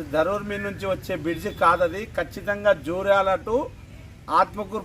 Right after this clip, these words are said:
పైనే వస్తది. మద్నాపురం, కొత్తకోట, ఆత్మకూరు ఇట్లనే వస్తది. అపోహలకు లోన్ కావద్దండి. వాకిటి శ్రీహరన్న గారు మాట ఇచ్చిర్రు, ఆ మాటకు కట్టుబడి ఉంటాము.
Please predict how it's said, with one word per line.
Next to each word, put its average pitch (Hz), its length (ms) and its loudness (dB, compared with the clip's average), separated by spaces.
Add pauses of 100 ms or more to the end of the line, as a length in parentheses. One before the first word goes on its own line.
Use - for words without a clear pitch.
పైనే 196 260 2
వస్తది. 190 460 2
మద్నాపురం, 185 680 0
కొత్తకోట, 180 540 2
ఆత్మకూరు 185 760 0 (680)
ఇట్లనే 226 340 2
వస్తది. 214 380 2
అపోహలకు 202 600 6
లోన్ 190 160 6
కావద్దండి. 185 640 2 (420)
వాకిటి 180 380 2
శ్రీహరన్న 185 520 4
గారు 180 240 4
మాట 170 320 2
ఇచ్చిర్రు, 180 380 2
ఆ 185 140 6
మాటకు 170 480 0
కట్టుబడి 175 360 2
ఉంటాము. 175 440 -2